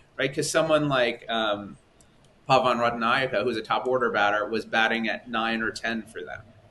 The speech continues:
right, to fit that under twenty-three rule. Uh,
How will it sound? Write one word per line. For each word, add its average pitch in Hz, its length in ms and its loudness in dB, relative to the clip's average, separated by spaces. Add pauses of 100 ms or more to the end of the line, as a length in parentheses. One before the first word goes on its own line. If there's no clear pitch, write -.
(300)
right, 117 220 0
to 123 120 -4
fit 131 260 -6
that 107 180 0
under 117 240 -4
twenty-three 107 600 -8
rule. 101 400 -10 (520)
Uh, 98 220 -4